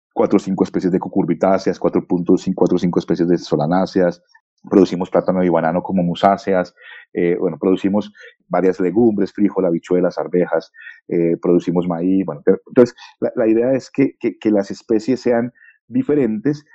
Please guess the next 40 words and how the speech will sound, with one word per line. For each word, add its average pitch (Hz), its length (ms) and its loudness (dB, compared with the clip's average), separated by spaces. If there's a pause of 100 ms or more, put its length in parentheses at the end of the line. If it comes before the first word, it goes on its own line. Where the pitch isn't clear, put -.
(220)
para 110 220 0
poder 101 200 2
que 120 200 -4
un 156 320 2
consumidor, 147 680 0
una 120 220 -2
persona, 131 380 0
me 113 80 -2
pueda 101 240 0
comprar 90 400 0
una 98 160 0
gran 107 320 2
variedad 87 320 0
de 90 80 -4
cultivos 98 500 0
para, - 260 0 (120)
de 95 120 -2
productos 110 460 0
para 80 300 0
él 80 120 2
alimentarse 87 720 0
frecuentemente. 87 920 -2 (500)
Entonces, 123 340 0
eso 127 160 0
es 120 80 -8
lo 139 80 2
que 135 120 -2
promovemos 98 480 0
nosotros 104 300 0
en 107 40 -2
las 98 140 0
huertas. 107 480 0 (320)
O - 40 -2
sea, 90 140 4
es 90 100 -6
poder 110 460 0 (220)
alimentar 113 520 2
a 139 60 2
los 110 160 2
vecinos, 110 600 -2